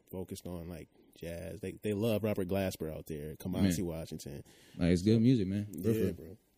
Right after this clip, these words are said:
Speaker 1: Yeah, man. It's, it's a beautiful, it's a beautiful time. And natural music,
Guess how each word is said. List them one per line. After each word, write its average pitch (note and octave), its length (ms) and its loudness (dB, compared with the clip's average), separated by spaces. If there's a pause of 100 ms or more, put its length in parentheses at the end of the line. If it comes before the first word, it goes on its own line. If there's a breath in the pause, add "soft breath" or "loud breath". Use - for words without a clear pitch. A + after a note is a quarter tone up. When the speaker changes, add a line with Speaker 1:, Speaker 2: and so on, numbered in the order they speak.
(320)
Speaker 1:
Yeah, F2+ 280 -10
man. E2 300 -14
It's, - 340 -12 (720 soft breath)
it's - 140 -8
a A#2+ 60 -4
beautiful, B2+ 460 -2
it's - 120 -12
a A#2+ 80 -2
beautiful B2 360 2
time. A#2+ 320 4
And G2 220 2
natural G#2 300 0
music, G2+ 340 0